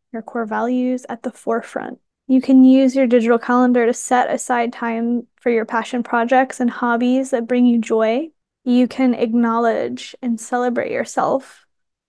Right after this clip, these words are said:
for all the things that you do get done in your digital calendar. You can use your digital calendar to schedule vacations, flights,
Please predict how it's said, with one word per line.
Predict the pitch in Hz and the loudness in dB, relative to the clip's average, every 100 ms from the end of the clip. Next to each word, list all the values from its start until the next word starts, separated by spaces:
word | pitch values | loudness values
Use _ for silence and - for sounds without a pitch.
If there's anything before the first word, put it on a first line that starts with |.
| _ _ _ | _ _ _
for | - - | -6 -2
all | 240 254 | 2 2
the | 247 | 2
things | - 247 233 | 0 0 0
that | - | -2
you | 226 220 | 0 0
do | 208 247 254 | 0 0 2
get | 247 220 | 0 -2
done | - 113 - 262 254 254 | -4 -4 -2 -2 -2 -2
in | 240 | 0
your | 233 | 0
digital | 226 233 247 | -2 -4 -4
calendar. | - 240 233 - - - 285 254 _ _ _ _ _ _ _ _ _ _ _ | -4 -6 -6 -6 -6 -6 -8 -10 _ _ _ _ _ _ _ _ _ _ _
You | 254 254 | 4 4
can | - 262 | 4 6
use | 254 240 | 6 6
your | 247 | 4
digital | 247 233 247 | 4 4 2
calendar | - 240 247 247 247 247 | 2 -2 2 4 4 2
to | - 262 | -2 -4
schedule | 262 - 233 233 240 | -4 -2 0 2 2
vacations, | 226 220 - 269 - 233 226 247 | 0 -2 -2 -2 -2 -6 -6 -12
flights, | - 254 220 - - - | -2 0 0 -4 -14 -16